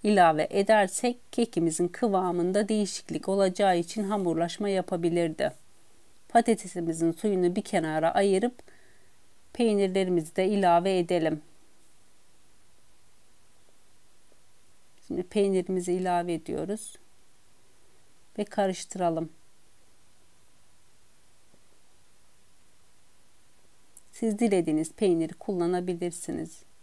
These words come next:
Ben köy peyniri kullandım. Beyaz peynirli de gayet güzel oluyor. Şimdi unumuzu kaşık yardımıyla iki ya da üç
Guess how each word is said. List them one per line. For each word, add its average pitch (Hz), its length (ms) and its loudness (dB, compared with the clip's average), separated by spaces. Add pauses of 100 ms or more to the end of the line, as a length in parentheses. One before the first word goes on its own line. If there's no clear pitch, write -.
(140)
Ben 196 140 0
köy 185 280 -2
peyniri 170 440 -2
kullandım. 165 720 -4
Beyaz 190 340 0
peynirli 165 480 -4
de 185 80 -2
gayet 170 540 0
güzel 170 300 -2
oluyor. 151 380 -4 (3000)
Şimdi 175 300 -2
unumuzu 214 720 2 (380)
kaşık - 400 2
yardımıyla 185 600 4
iki 214 280 -2
ya 170 180 2
da 175 120 0
üç - 360 -4